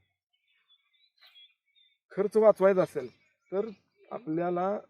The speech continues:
डाळिंब हे, अ, पिकवायचं असेल, तर खर्च वाचवायचा असेल, तर ट्रेनिंग करून प्रॉपर ज्या चुकीच्या आपण ज्या पद्धती वापरतोय, त्या चुकीच्या पद्धती बंद प-, कराव्या लागतील आणि चांगल्या पद्धतीचं, अ, चांगल्या पद्धतीनं आपण खतं टा-, घालणं,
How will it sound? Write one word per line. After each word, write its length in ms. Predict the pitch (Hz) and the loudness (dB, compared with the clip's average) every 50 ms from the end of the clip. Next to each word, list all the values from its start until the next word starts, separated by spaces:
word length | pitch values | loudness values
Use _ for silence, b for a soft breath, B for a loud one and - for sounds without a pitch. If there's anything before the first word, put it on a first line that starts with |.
| _ - 139 131 | _ -20 -10 -6
डाळिंब 400 | 160 156 147 143 151 170 180 180 | -4 -4 -2 -2 -4 -4 -6 -8
हे, 260 | 156 147 156 170 190 202 214 - _ _ _ _ _ _ _ _ - | -8 -6 -6 -6 -6 -6 -8 -12 _ _ _ _ _ _ _ _ -16
अ, 300 | - 139 135 135 135 131 - _ _ _ _ _ _ _ _ | -14 -12 -12 -10 -12 -14 -16 _ _ _ _ _ _ _ _
पिकवायचं 440 | 151 143 - 147 147 151 147 139 143 | -20 -10 -4 -2 -2 -2 -2 -4 -6
असेल, 320 | 135 - - 156 151 - | -6 -6 -10 -12 -10 -10
तर 80 | 190 208 - - | -12 -12 -10 -14
खर्च 220 | - 143 - - | -14 -14 -10 -8
वाचवायचा 480 | 160 165 151 - - 135 139 143 139 139 | -4 -4 -4 -4 -4 -6 -6 -6 -8 -10
असेल, 320 | - _ - 156 185 202 - _ _ _ _ _ _ | -14 _ -14 -14 -14 -14 -16 _ _ _ _ _ _
तर 80 | 147 143 143 - _ _ _ _ _ _ 143 | -14 -14 -14 -16 _ _ _ _ _ _ -20
ट्रेनिंग 500 | 131 - _ _ 139 143 143 160 180 180 | -20 -20 _ _ -10 -10 -8 -8 -10 -8
करून 380 | - 160 143 139 135 135 139 | -8 -8 -8 -8 -10 -12 -16
प्रॉपर 480 | 139 _ - 139 139 - _ 160 170 170 | -20 _ -12 -12 -12 -10 _ -14 -14 -8
ज्या 160 | 170 196 190 | -6 -8 -8
चुकीच्या 340 | - - 185 - 185 165 180 | -6 -10 -12 -12 -8 -8 -8
आपण 240 | 180 - 180 175 170 | -10 -10 -10 -12 -10
ज्या 500 | 151 175 175 170 165 170 - _ - 165 - | -10 -10 -10 -10 -10 -14 -18 _ -20 -18 -12
पद्धती 320 | 165 156 143 151 147 165 156 | -12 -10 -10 -10 -10 -8 -6
वापरतोय, 480 | 160 156 - - 135 120 - - - | -6 -6 -6 -8 -12 -14 -14 -20 -20
त्या 280 | - _ _ _ - - | -20 _ _ _ -18 -18
चुकीच्या 360 | - - - - 165 160 180 | -18 -18 -18 -14 -14 -14 -10
पद्धती 340 | - 196 151 156 151 160 170 | -10 -10 -10 -10 -8 -8 -4
बंद 200 | 151 180 185 180 | -2 -2 -4 -4
प-, 100 | - 175 | -6 -8
कराव्या 280 | - 165 147 147 139 | -6 -2 -2 -2 -2
लागतील 360 | 139 139 - _ _ 151 170 208 - _ _ _ _ _ _ _ _ | -4 -8 -12 _ _ -20 -20 -20 -20 _ _ _ _ _ _ _ _
आणि 160 | - 135 151 165 - _ - | -18 -18 -18 -18 -18 _ -10
चांगल्या 280 | 190 175 165 160 190 208 | -8 -6 -4 -4 -4 0
पद्धतीचं, 680 | - 208 180 180 190 - - 196 180 185 196 208 233 233 - _ _ _ _ _ _ _ _ 147 | 0 -2 0 0 -4 -6 -6 -8 -6 -4 -4 -4 -6 -8 -12 _ _ _ _ _ _ _ _ -14
अ, 200 | 143 151 147 139 - - _ _ _ - _ _ _ | -12 -10 -10 -12 -12 -18 _ _ _ -20 _ _ _
चांगल्या 260 | 165 165 160 160 180 | -14 -10 -8 -8 -8
पद्धतीनं 480 | 180 - 190 165 180 175 - 196 190 190 | -4 -4 -4 -4 -4 -4 -4 -4 -4 -4
आपण 220 | 190 - 196 196 190 - | -6 -6 -8 -8 -8 -10
खतं 220 | 185 170 - 185 | -10 -8 -6 -4
टा-, 140 | 170 185 175 - | -4 -4 -4 -4
घालणं, 420 | 170 143 131 123 123 123 123 | -6 -8 -8 -10 -14 -16 -16